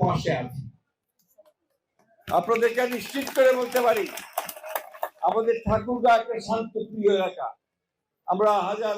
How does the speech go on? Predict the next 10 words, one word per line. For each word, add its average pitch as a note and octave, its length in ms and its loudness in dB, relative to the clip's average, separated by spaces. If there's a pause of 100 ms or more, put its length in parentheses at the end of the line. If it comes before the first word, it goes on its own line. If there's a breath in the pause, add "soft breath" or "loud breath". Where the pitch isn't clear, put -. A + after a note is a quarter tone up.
(100)
বছর A3 240 0 (180)
ধরে G#3+ 220 6
এই G3+ 140 0
এলাকাতে G3 440 0 (640)
ভাই G3 160 2 (360)
বোনের F#3 420 -4
মতো F3 240 -2
আমরা E3+ 140 0
বাস D3+ 300 2
করছি - 220 -18